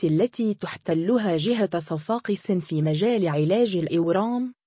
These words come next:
سواء من حيث التقنيات المعتمدة أو جودة العلاجات المتوفرة، مشيرة إلى أن إشعاع الجهة تجاوز المستوى الجهوي ليشمل كامل البلاد وحتى الصعيد الدولي،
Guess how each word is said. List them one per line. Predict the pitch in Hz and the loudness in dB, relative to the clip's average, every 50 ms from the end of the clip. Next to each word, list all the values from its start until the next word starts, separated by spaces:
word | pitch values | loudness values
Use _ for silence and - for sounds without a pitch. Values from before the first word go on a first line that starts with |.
| _ - | _ -6
سواء | - - 214 208 226 269 294 269 - 208 | 0 2 4 4 4 4 2 0 0 0
من | 185 170 165 156 156 151 | 0 2 2 0 0 -2
حيث | - 240 247 247 - - | -2 -4 -4 -4 -2 -4
التقنيات | 170 156 - 190 - - 208 185 165 151 151 180 226 240 - - | -6 -4 -4 -6 -6 -4 -2 -2 0 2 2 2 2 0 0 0
المعتمدة | 175 165 165 160 156 160 156 165 165 190 233 220 226 208 202 - 180 | 0 0 0 0 -2 -2 -2 -2 0 0 0 0 0 -2 0 -2 -2
أو | 156 156 160 160 | 0 0 0 0
جودة | 160 196 226 262 247 196 175 160 - | 0 0 0 0 2 0 0 0 0
العلاجات | 180 170 156 156 165 165 160 156 151 175 208 240 240 - - | -4 -2 -2 -2 0 0 0 0 2 0 0 0 0 0 0
المتوفرة، | 165 165 165 165 160 - 175 165 160 156 156 - - - 240 233 226 233 233 - _ _ _ _ | 0 0 0 -4 -2 0 2 2 2 2 0 -6 -8 0 0 2 2 2 -2 -4 _ _ _ _
مشيرة | 214 208 214 - - 247 254 254 247 240 - - | -2 0 0 0 0 0 2 2 2 2 0 0
إلى | 226 226 220 - 196 180 175 | 0 0 0 0 2 2 4
أن | 160 - 180 190 185 175 | 2 2 0 -2 -2 -2
إشعاع | 165 - 165 - - 170 151 175 202 226 233 208 175 175 | -2 -2 -2 -4 -4 -2 0 0 0 0 0 0 0 0
الجهة | 170 160 156 190 247 233 240 220 | 0 0 0 0 0 0 -2 -4
تجاوز | - - 160 156 170 165 165 220 240 233 202 180 170 165 175 | -4 -4 -2 -2 -2 0 2 4 4 4 4 2 0 0 0
المستوى | 170 165 165 170 170 156 - - 180 165 160 | 0 0 0 -2 -2 -4 -2 0 2 2 4
الجهوي | 151 151 147 160 165 170 180 180 180 208 247 233 220 185 | 2 2 2 0 -2 0 0 0 0 0 0 0 0 0
ليشمل | 160 160 156 180 240 254 - - 214 190 175 165 165 | 2 2 2 2 2 0 0 0 2 2 2 2 0
كامل | 156 - 240 262 240 208 170 160 | 0 0 0 0 2 2 2 2
البلاد | 156 151 151 151 160 160 170 208 240 233 196 190 | 2 2 2 2 2 2 2 2 2 2 2 2
وحتى | 165 160 160 156 - - - - _ - 165 | 2 2 0 -2 -4 -6 -8 -8 _ -4 -4
الصعيد | 160 - - 165 156 160 208 254 226 196 | -4 -2 -2 -2 0 0 0 0 0 -2
الدولي، | 175 156 151 156 156 160 156 160 175 214 233 240 240 | -2 -2 0 2 2 4 4 2 2 0 -2 -2 -6